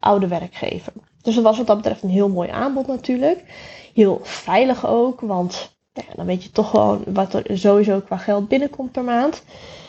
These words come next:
Maar toen ik haar vroeg van, ja, als je het geld even daar laat, hè, dus even het inkomen loslaat en puur kijkt naar wat je het meeste plezier geeft. En zou je dan het liefst voltijd voor jezelf willen werken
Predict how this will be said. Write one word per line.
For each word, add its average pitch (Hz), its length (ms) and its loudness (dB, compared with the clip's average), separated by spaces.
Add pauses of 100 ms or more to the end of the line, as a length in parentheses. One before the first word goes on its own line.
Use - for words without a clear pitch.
(580)
Maar 277 540 4
toen 285 200 0
ik 285 100 -6
haar 262 160 0
vroeg 277 300 -6
van, 269 120 -2
ja, 233 300 2 (540)
als 262 200 2
je 294 60 -2
het 269 140 -2
geld 311 360 2
even 269 340 0
daar 170 280 2
laat, 170 280 -2
hè, 269 140 4 (160)
dus 247 200 -8
even 262 260 0
het - 100 -16
inkomen 233 460 0
loslaat 311 640 -2 (800)
en 233 240 -4
puur 269 220 4
kijkt 254 320 2
naar 220 640 0
wat 226 220 -4
je 233 60 -4
het 220 80 -4
meeste 214 320 0
plezier 190 460 -6
geeft. - 400 -10 (540)
En 220 100 2
zou 240 220 6
je 269 60 6
dan 233 160 0
het 208 100 0
liefst 220 340 0
voltijd 254 520 2
voor 180 120 -4
jezelf 233 280 0
willen 320 160 -2
werken 330 460 2